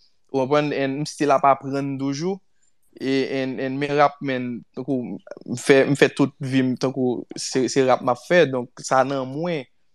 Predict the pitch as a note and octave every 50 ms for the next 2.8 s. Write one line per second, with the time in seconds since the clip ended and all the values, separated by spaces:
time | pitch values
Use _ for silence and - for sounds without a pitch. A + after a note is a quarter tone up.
0 | _ _ _ - - - - D3 C#3 C3+ C3 B2+ - - - E3+ D#3+ D3 - C3+
1 | - - C#3+ C3+ C3+ B2 - C#3+ C#3 C3+ C3+ C3+ C3 C3 C3 C3 C3 B2 C3 C3
2 | B2+ B2+ C3 B2+ C#3+ D#3+ D#3+ C#3+ C3 B2+ C3 C3 D3 E3 E3+ F#3